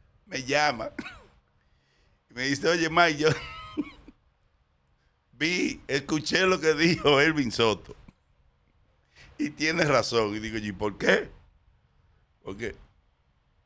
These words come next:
Elvin Soto no es hater. <laughs> Él no es hater.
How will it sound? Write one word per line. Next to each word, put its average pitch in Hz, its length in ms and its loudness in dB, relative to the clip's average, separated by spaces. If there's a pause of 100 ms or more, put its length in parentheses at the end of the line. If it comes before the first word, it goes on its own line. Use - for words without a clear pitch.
(320)
Elvin 101 300 -2
Soto 113 280 2
no 117 120 0
es 95 60 -2
hater. 127 380 -2 (120)
<laughs> - 1600 -14
Él 117 180 -8
no 123 60 -4
es 113 100 0
hater. 202 400 -2